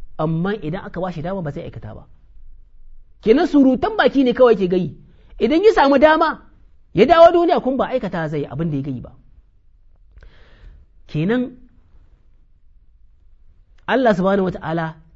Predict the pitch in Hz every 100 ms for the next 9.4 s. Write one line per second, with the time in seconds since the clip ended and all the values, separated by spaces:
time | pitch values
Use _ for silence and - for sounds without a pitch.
0 | - - 240 277 170 208 196 185 156 160
1 | 233 339 320 247 208 190 185 165 165 170
2 | 175 - 165 240 - 247 233 226 226 185
3 | 180 170 160 147 156 147 139 240 185 190
4 | 180 147 135 139 151 151 - - 156 156
5 | 151 - - 123 - 127 107 - _ _
6 | - 262 320 349 240 226 220 196 202 -
7 | - - 302 262 208 208 180 175 - 170
8 | - _ _ _ 156 151 135 131 - 156
9 | 135 139 107 -